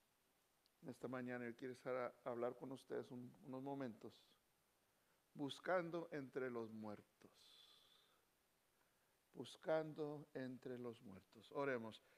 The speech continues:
Padre eterno, venimos ante tu presencia, primeramente dándote gracias, oh Señor,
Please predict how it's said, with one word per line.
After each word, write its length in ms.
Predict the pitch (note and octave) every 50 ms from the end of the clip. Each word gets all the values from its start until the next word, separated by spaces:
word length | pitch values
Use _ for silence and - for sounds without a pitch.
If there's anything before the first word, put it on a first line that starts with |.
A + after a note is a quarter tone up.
| - _
Padre 340 | - - D#3+ E3 E3+ E3 E3
eterno, 460 | D#3 - - F3+ F3+ F3 E3+ E3+ E3+
venimos 380 | D#3+ D3+ D3 D3+ D3 D3+ C#3+ -
ante 200 | D3+ D3 C#3+ C#3+
tu 140 | - D#3 C#3+
presencia, 680 | - D#3 D3 - - C3+ C3+ C3 B2 - - C#3+ C3+ C3+
primeramente 680 | - C#3 C3 C#3+ C#3+ C#3+ C#3 C#3 D3 D3 D3 - D#3+ D3+
dándote 420 | C#3+ C#3+ C#3+ D3 D3 - - D#3
gracias, 760 | C#3+ D#3 C#3+ C#3+ C#3 - - - - C3+ - - - - - - - _ _ _ _ _ - - - - - - - - - - _ -
oh 580 | - D#3+ D#3 D3+ D#3+ E3 F3 F3 E3+ E3+ E3+ D#3
Señor, 680 | - - G3+ E3+ C#3+ D3 D#3 D#3 C#3+ C#3+ C#3+ C3 B2+